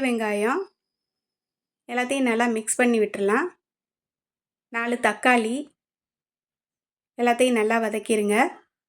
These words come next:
கேரட் சட்னி வந்து இட்லிக்கு செம்ம அட்டகாசமா இருந்தது. இதே மாதிரி ட்ரை பண்ணி பாருங்க.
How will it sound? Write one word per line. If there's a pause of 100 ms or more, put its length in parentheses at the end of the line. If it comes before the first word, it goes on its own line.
(2750)
கேரட்
சட்னி
வந்து
இட்லிக்கு (120)
செம்ம
அட்டகாசமா
இருந்தது. (840)
இதே
மாதிரி
ட்ரை (100)
பண்ணி
பாருங்க.